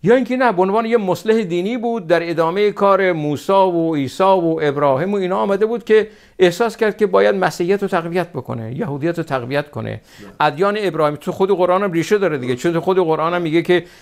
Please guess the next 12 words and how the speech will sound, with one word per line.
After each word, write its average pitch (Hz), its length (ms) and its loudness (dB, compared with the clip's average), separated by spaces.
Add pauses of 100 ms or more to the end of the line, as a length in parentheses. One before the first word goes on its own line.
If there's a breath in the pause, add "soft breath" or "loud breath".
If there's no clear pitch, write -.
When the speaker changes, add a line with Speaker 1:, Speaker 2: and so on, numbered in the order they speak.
(120)
Speaker 1:
"من 160 120 2
حرف 170 140 0
تازه‌ای 170 440 0
نیاوردم، 123 680 0
من 165 320 -2
ادامه 139 260 0
دهندهٔ 135 420 0
راه 165 220 4
عیسی 143 300 0
و 160 60 4
موسی 151 380 -2
هستم 156 540 -2